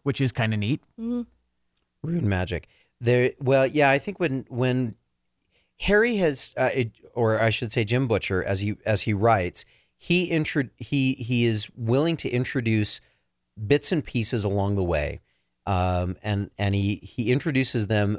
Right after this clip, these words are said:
Speaker 3: because they make sense for his stories.
Speaker 1: Right.
Speaker 3: It's not that he,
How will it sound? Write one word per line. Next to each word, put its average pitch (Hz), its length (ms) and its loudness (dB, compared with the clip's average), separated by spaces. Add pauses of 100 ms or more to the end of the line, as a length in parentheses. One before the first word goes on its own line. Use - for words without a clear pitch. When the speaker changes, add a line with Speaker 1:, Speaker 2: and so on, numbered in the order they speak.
(120)
Speaker 3:
because 143 500 0
they 135 160 2
make 117 240 -2
sense 107 260 -2
for 104 200 -2
his 92 240 -2
stories. 73 640 -8
Speaker 1:
Right. 107 160 0 (340)
Speaker 3:
It's - 240 -2
not 120 380 2
that 110 340 2
he, 101 720 -2